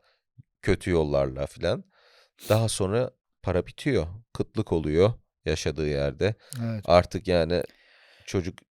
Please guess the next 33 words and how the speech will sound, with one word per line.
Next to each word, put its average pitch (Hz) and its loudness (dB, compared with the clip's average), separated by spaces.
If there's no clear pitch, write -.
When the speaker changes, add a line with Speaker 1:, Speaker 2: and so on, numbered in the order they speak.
Speaker 1:
düşünüyor, 95 2
Speaker 2:
<clears throat> - 4
Speaker 1:
"Ya," 80 4
diyor, 80 0
"babamın 82 -2
evindeki 76 -4
kölelerin," 78 -2
diyor, 76 0
"en 82 2
azından 78 -2
üç 78 -6
öğün 80 -2
yemeği 80 0
var," 71 0
diyor. 67 -6
Speaker 2:
Öyle 123 -2
ki 196 0
Speaker 1:
"Acaba - 0
Speaker 2:
çalıştığı 90 6
çiftlikte 104 4
Speaker 1:
gitsem," 151 8
Speaker 2:
bile 156 10
Speaker 1:
diyor. 78 6
Speaker 2:
ya, 120 0
Speaker 1:
Evet. 80 6
Speaker 2:
hayvanların 131 4
yediği 127 2
şeylere 123 0
imrenir, 113 -2
imrenir 120 0
hale 113 2
geliyor 101 -4
yani. 82 6